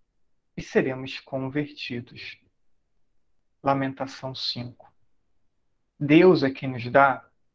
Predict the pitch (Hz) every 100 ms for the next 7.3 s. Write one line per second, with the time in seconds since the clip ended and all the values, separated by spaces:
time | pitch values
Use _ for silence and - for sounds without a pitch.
0 | _ 135 135 143 131 135 156 165 165 151
1 | - 160 147 - 165 160 170 127 120 117
2 | - _ _ _ _ _ _ _ _ _
3 | _ - 185 214 196 180 196 - - 160
4 | 151 214 202 175 165 151 190 220 175 170
5 | 156 175 151 135 139 151 180 180 - -
6 | 160 190 202 - 190 156 - - 156 170
7 | 170 175 202